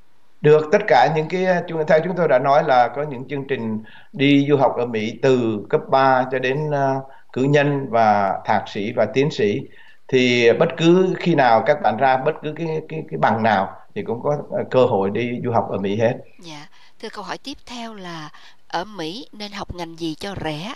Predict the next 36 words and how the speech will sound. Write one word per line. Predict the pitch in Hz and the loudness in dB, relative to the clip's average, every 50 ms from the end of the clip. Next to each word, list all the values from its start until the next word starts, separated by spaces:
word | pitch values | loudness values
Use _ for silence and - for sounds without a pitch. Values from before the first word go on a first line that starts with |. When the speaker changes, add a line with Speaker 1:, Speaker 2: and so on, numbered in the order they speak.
| - - | -16 -16
Speaker 2:
và | 190 160 170 156 151 | -14 -10 -10 -10 -8
được | 160 170 156 - - | -10 -10 -12 -12 -14
việc | 208 - - | -16 -12 -10
làm | 165 156 156 147 | -10 -12 -12 -12
tốt? | - 185 196 233 285 - - - - - - - - - - - - - - - - - - - - - - 139 127 | -10 -10 -8 -8 -10 -14 -18 -20 -20 -20 -20 -20 -20 -20 -20 -20 -20 -20 -20 -20 -20 -20 -20 -20 -16 -10 -8 -4 0
Speaker 1:
Cái | 165 180 175 160 | 0 0 4 4
chuyện | 147 131 | 4 6
đó | 135 156 | 6 4
hơi | 170 170 165 156 | 6 6 4 4
khó | - - - | 4 4 2
khăn | - - 170 160 160 160 | 4 4 4 2 2 0
một | - - - | -4 -8 -8
chút, | 170 180 175 - | -10 -10 -4 -2
tại | 123 120 117 | -2 -2 -2
vì | 117 120 123 120 113 117 | -4 -8 -8 -8 -8 -8
cái | 151 | -6
vấn | 151 156 170 170 | -4 -2 -2 0
đề | 156 131 120 117 | 2 2 2 2
mà, | 117 117 120 117 113 110 110 107 - - | 2 2 2 4 4 4 2 2 0 -2
ờm, | 110 110 110 107 104 - | -2 -2 -2 -4 -6 -2
học | - 131 120 - - - | 0 0 0 0 0 0
cho | 147 139 127 | 2 4 4
rẻ | 117 98 101 113 131 143 | 4 4 4 4 4 4
là | 131 117 110 110 107 104 104 98 - | 4 4 4 4 4 2 0 -2 -6
tùy | - 120 110 104 | -8 -8 -6 -4
theo | 135 135 127 | -4 -4 -4
cái | - - - - | -4 -6 -2 0
trường | 135 123 107 104 104 | 2 2 2 2 -2
mình | 101 101 98 90 - | -4 -4 -6 -2 2
chọn. | 101 90 82 80 - - - - - - - - - - - - | 2 4 4 2 0 -4 -10 -16 -20 -20 -20 -20 -20 -20 -14 -4
À, | - 98 104 107 107 | 0 4 6 6 6
theo | 104 - 139 131 131 131 | 4 4 2 2 4 4
tôi | 151 143 135 | 4 2 2
khuyên | - - 170 170 160 156 143 | 2 2 4 4 4 4 2
thì | 139 131 | 0 -2
nên, | 113 120 131 143 147 147 143 143 139 - | 0 2 2 2 2 2 0 -4 -6 -8